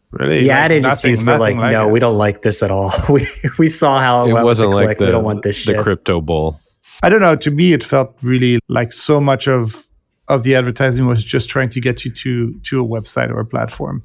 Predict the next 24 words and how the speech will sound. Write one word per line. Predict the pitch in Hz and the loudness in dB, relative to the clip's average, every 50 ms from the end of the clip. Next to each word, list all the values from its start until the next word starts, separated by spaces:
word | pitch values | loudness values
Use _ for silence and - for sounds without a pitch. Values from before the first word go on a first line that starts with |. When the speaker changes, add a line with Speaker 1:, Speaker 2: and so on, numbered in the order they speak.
| _ _ _ - | _ _ _ -16
Speaker 2:
<laughs> | - - - 165 160 113 - - - | -14 -12 -8 -6 -6 -6 -6 -6 -8
It | 117 - | -6 -4
was | - - - | -4 -4 -4
just | - 160 - - - | -6 -6 -8 -6 -4
basically | - 151 - - 151 - - 143 139 131 123 - - - - - _ _ | -4 -4 -4 -4 -6 -6 -4 -4 -4 -4 -4 -8 -12 -20 -20 -20 _ _
like, | - 143 131 | -4 -2 -2
"Okay, | 135 131 - 139 131 | -2 0 0 0 2
you're | 127 | 2
watching | 123 139 135 - - 139 131 | 2 0 0 0 -2 0 0
this | 131 - - 131 | 0 0 -2 -4
on | 123 113 | -4 -4
T | - 131 120 | -6 -6 -4
V. | 117 117 113 | -4 -4 -6
Please, | 113 - - 127 123 113 - - - _ | -6 -6 -4 -4 -4 -4 -6 -10 -14 _
please | - - 151 143 123 - | -6 -2 0 0 0 0
leave | 131 131 127 120 | 0 0 0 0
and | 120 127 120 | 0 -2 -2
go | 120 117 | -4 -6
to | 117 - 127 | -6 -6 -6
our, | - 117 113 107 107 113 - _ _ _ _ _ _ _ _ - | -4 -4 -4 -6 -8 -10 -16 _ _ _ _ _ _ _ _ -2
to | 139 | 0
our | 135 131 | 0 2
YouTube | 131 127 127 117 - - 120 117 | 2 0 0 -2 -2 -6 -8 -6
channel." | - 123 113 107 117 - 110 104 | -6 -6 -6 -4 -6 -6 -8 -10